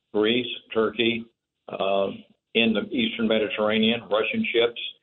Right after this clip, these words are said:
Uh, there's a lot of combat going on. We actually have eleven bases or little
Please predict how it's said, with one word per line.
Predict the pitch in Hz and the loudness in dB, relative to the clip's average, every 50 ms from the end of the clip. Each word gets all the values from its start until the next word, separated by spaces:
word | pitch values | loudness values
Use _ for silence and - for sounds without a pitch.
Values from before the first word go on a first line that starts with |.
| _ _ _ _ _ - | _ _ _ _ _ -10
Uh, | - 101 98 95 95 | -6 -4 -2 -2 -2
there's | - 98 101 98 | -2 -2 0 2
a | |
lot | 98 101 104 107 | 2 2 2 0
of | 107 - | 0 -2
combat | - 113 107 104 101 113 113 113 117 110 | -2 -2 0 0 0 0 0 0 0 0
going | 117 113 113 110 110 | 0 0 0 0 -2
on. | 107 110 113 117 117 - - | -2 -2 -2 -2 -4 -6 -10
We | 101 98 98 | -8 -4 -2
actually | 101 107 - - - 104 104 107 | 0 0 -2 -2 -2 -2 0 0
have | 107 95 | 2 2
eleven | 98 95 107 107 101 110 104 101 - - - - _ _ _ - - - | 2 4 4 4 2 2 -2 -6 -8 -14 -20 -20 _ _ _ -8 -2 0
bases | 113 117 113 113 120 135 135 127 - | 2 2 2 2 2 2 2 2 2
or | 101 98 101 101 | 2 2 2 4
little | 101 107 107 104 101 - | 4 4 4 2 2 0